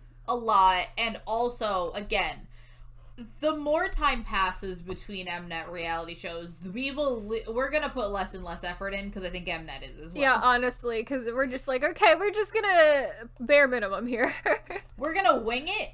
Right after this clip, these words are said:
Speaker 1: and I
Speaker 2: Yeah.
Speaker 1: think it's gonna be cash, and that's usually where we're gonna
Speaker 2: Mm-hmm.
Speaker 1: talk about a little bit of our, first we'll talk about our opinions of the group, then we'll talk about how we think they're gonna do on Kingdom Legendary War. But
Speaker 2: Yes.
Speaker 1: before we do that,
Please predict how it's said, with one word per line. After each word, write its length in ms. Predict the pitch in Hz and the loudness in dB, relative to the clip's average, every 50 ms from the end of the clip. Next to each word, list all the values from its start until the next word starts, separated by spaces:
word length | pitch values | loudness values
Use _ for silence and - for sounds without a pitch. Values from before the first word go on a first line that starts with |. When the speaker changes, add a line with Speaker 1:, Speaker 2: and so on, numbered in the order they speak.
| - - | -10 -4
Speaker 1:
and 160 | - 262 269 254 | 0 4 6 6
I 60 | 240 | 6
Speaker 2:
Yeah. 120 | 214 208 233 | 6 4 2
Speaker 1:
think 180 | 277 247 240 247 | 0 -2 -4 -6
it's 140 | 220 - | -8 -6
gonna 220 | - 247 233 220 220 | -4 -4 -2 -2 -4
be 120 | 208 214 | -4 -6
cash, 600 | - - - 254 247 240 233 226 233 226 220 214 | -10 -4 2 6 6 8 8 8 6 4 2 0
and 120 | 233 220 202 | -2 -2 0
that's 260 | 202 202 202 - - | 0 -2 -2 -4 -6
usually 380 | 220 214 202 202 196 202 202 190 | -6 -6 -6 -4 -4 -4 -4 -2
where 440 | 180 180 180 175 165 160 160 160 - - - - - - - - - - - - - | -2 -2 -2 -2 -2 -4 -6 -8 -8 -8 -8 -8 -8 -10 -10 -10 -12 -12 -10 -8 -4
we're 120 | 294 349 | -2 -2
gonna 140 | - 415 427 | 0 0 -2
Speaker 2:
Mm-hmm. 80 | 427 254 | -2 2
Speaker 1:
talk 240 | 349 349 311 320 330 | 2 2 2 2 0
about 300 | 302 - 262 247 240 - | 0 2 2 2 2 0
a 80 | 202 | -2
little 300 | 277 277 294 320 349 359 | -2 0 0 0 0 0
bit 120 | - 330 320 | -2 0 0
of 80 | 302 311 | 0 2
our, 440 | 277 262 254 240 226 196 - - - - - - - - - - | 2 2 2 2 0 -4 -8 -10 -16 -20 -20 -20 -20 -20 -20 -20
first 400 | - - - 339 349 359 330 - | -16 -10 -6 -4 -4 -4 -4 -4
we'll 160 | 330 330 320 320 | -8 -8 -6 -4
talk 240 | 302 277 262 - | -4 -4 -4 -4
about 200 | 247 226 233 226 | -4 -4 -2 -2
our 160 | 220 208 202 196 | -2 0 -2 -2
opinions 540 | 196 - - 262 254 240 240 226 220 208 | -4 -4 -4 -4 -4 -4 -6 -6 -6 -6
of 200 | 208 202 190 196 | -6 -6 -6 -6
the 100 | 185 185 | -8 -10
group, 440 | 175 214 285 359 440 415 - - - - - - - - - - - - - - | -8 -4 -4 -2 -2 -4 -6 -8 -14 -20 -20 -20 -20 -20 -20 -20 -20 -20 -8 -2
then 240 | 247 269 311 302 | 0 0 0 0
we'll 140 | 302 294 285 | -2 -4 -4
talk 260 | 285 277 269 262 262 | -2 -2 -2 -2 -2
about 240 | 247 226 214 - - | -4 -4 -4 -4 -6
how 240 | - 247 247 254 254 | -4 -2 0 0 0
we 240 | 240 196 233 262 269 | -2 -4 -8 -8 -10
think 360 | 262 - - 233 226 220 214 220 | -8 -6 -6 -6 -6 -6 -6 -6
they're 140 | 226 226 214 | -6 -4 -4
gonna 180 | 214 202 202 190 | -6 -6 -8 -8
do 260 | 180 180 196 190 190 | -10 -10 -8 -4 -4
on 360 | 185 185 185 180 175 175 - - - - - - - - - | -4 -4 -4 -6 -12 -16 -18 -20 -20 -20 -20 -20 -20 -12 -2
Kingdom 380 | - 269 240 233 220 214 202 | -2 -2 0 0 -4 -4 -4
Legendary 480 | 196 196 180 190 196 170 170 170 165 165 | -4 -4 -6 -6 -6 -8 -6 -4 -4 -6
War. 300 | 156 - - 82 - - - - - - - | -6 -8 -12 -14 -18 -20 -20 -20 -20 -12 -10
But 100 | 254 233 | -6 -4
Speaker 2:
Yes. 120 | - 233 - - | -4 -4 -2 0
Speaker 1:
before 200 | 392 427 440 370 | 2 2 2 2
we 120 | 330 262 | 0 -4
do 180 | 208 202 180 165 | -6 -8 -8 -6
that, 300 | 151 147 151 170 - | -4 -2 -2 -2 -4